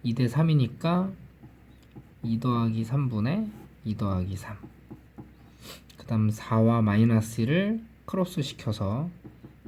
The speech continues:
이쪽에다 사, 이쪽에다 마이너스 일. 자,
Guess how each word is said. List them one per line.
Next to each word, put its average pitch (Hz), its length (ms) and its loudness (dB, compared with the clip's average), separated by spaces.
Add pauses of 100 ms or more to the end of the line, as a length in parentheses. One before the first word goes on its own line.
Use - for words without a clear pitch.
이쪽에다 104 520 0
사, 165 500 0 (800)
이쪽에다 110 380 -4
마이너스 98 560 -4
일. - 60 -20 (880)
자, - 200 -16